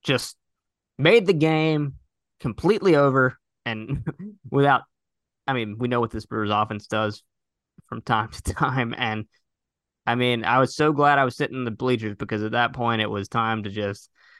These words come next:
a beer in each hand and hang out with good friends because, uh, the Brewers were in a six nothing hole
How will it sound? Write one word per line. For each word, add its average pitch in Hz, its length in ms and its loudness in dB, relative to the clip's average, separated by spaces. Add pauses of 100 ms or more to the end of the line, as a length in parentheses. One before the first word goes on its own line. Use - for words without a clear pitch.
(540)
a 104 80 0
beer 139 320 6
in 135 80 4
each 135 180 2
hand 131 420 0 (120)
and 110 140 -2
hang 127 220 0
out 123 140 2
with 120 100 -6
good 120 200 0
friends 113 360 -4
because, 104 540 -6
uh, 101 400 -2 (720)
the 127 100 -4
Brewers 120 440 2
were 117 120 0
in 107 60 0
a 101 80 -4
six - 300 -4
nothing 110 240 0
hole 104 320 0